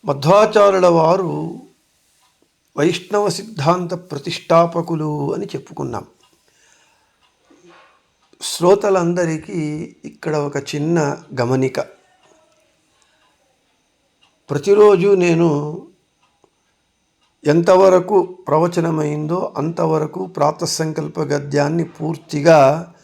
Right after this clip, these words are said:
చదువుతుండేవాణ్ణి. ఈరోజు చదవటం లేదు,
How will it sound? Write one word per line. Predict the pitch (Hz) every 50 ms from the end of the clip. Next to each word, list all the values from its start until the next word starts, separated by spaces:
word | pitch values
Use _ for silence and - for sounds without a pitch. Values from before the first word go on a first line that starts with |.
| _ _ _ _ _ _ _ _ _ - - _ _ _ _ _ - -
చదువుతుండేవాణ్ణి. | 135 131 147 143 147 143 160 147 143 143 143 139 135 127 123 120 117 117 117 - - _ _ _ _ -
ఈరోజు | 139 135 139 143 143 156 160 180
చదవటం | 170 170 - 123 120 139 151 151 175 165 151 143
లేదు, | 139 131 117 -